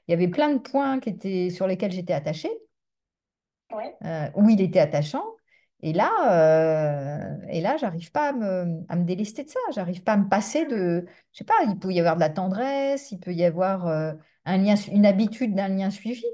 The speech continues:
Speaker 1: d'une présence, hein.
Speaker 2: Ouais.
Speaker 1: Souvent, c'est une présence, hein. Il y a
Speaker 2: Mhm.
Speaker 1: quelqu'un qui est là souvent, qui me téléphone tout le temps, qui est là pour moi, avec qui je mange, avec qui je parle, euh, et cetera. Donc, euh, donc c'est compliqué de, de faire fi de tout ça, quoi. De, de, d'un coup, de se dire, « Mais je me retrouve seule. »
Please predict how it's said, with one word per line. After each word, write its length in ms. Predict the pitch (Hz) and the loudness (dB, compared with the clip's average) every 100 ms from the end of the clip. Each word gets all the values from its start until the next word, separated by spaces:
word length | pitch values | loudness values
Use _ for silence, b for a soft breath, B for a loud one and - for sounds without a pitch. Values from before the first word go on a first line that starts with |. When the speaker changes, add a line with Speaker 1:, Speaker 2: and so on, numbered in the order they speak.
| - _ | -10 _
Speaker 1:
d'une 220 | 180 190 | -2 0
présence, 560 | 196 254 285 453 480 - | 2 2 2 0 -4 -6
hein. 60 | 220 | -8
Speaker 2:
Ouais. 140 | 240 | -8
Speaker 1:
Souvent, 240 | 214 226 | -6 -4
c'est 100 | 220 | -4
une 60 | 180 | -6
présence, 420 | - 294 494 480 | -2 -4 -4 -8
hein. 120 | 302 302 | -8 -4
Il 60 | |
y 20 | |
a 40 | 196 | -2
Speaker 2:
Mhm. 40 | |
Speaker 1:
quelqu'un 240 | 180 175 208 | -2 -2 -4
qui 120 | 202 | -2
est 20 | |
là 120 | 165 | -4
souvent, 360 | 175 - 185 214 | -4 -6 -4 -4
qui 100 | 208 | -4
me 60 | 156 | -4
téléphone 400 | 160 156 165 156 | -4 -4 -4 -4
tout 100 | 170 | -6
le 80 | |
temps, 320 | 156 202 208 208 B B - | -4 -2 -2 -4 B B -6
qui 80 | 185 | -2
est 40 | |
là 100 | 170 | -2
pour 200 | 131 160 | -2 -2
moi, 360 | 180 202 208 208 | 2 2 2 0
avec 160 | 185 | -2
qui 160 | - 170 | -6 -6
je 100 | 165 | -4
mange, 320 | 165 190 190 | -4 -4 -2
avec 140 | 165 | -4
qui 100 | 151 | -6
je 100 | 151 | -10
parle, 420 | 160 190 202 196 180 | -6 -2 -2 -2 -2
euh, 140 | 151 | -4
et 60 | 156 | -6
cetera. 460 | 160 156 185 320 b b b b | -8 -8 -6 -8 b b b b
Donc, 340 | 175 185 185 185 | -4 0 0 4
euh, 680 | 180 175 175 170 156 143 - | 6 8 8 6 4 0 -4
donc 240 | 175 175 | -6 -6
c'est 180 | - 180 | -6 -6
compliqué 600 | 208 226 226 202 294 339 | -4 -4 -4 -4 -2 -2
de, 600 | 233 190 185 170 165 165 170 175 _ _ _ _ _ _ _ _ - | -2 -2 -2 -4 -6 -8 -10 -14 _ _ _ _ _ _ _ _ -4
de 140 | 185 | -2
faire 180 | 180 208 | 2 0
fi 200 | - 247 | 0 -4
de 80 | 240 | -4
tout 140 | 403 | -8
ça, 160 | 370 539 494 | 0 2 2
quoi. 280 | 240 214 208 | 2 0 -2
De, 380 | 190 180 175 175 | -6 -4 -2 -2
de, 180 | 170 170 | -4 -4
d'un 220 | 180 185 | -2 -2
coup, 180 | 180 285 | -2 -2
de 120 | 220 | -2
se 60 | 175 | 0
dire, « 120 | 196 | 0
Mais 80 | 180 | 2
je 60 | |
me 60 | 185 | 0
retrouve 340 | 185 - 180 | -2 -8 -8
seule. » 280 | - 247 285 | -4 0 2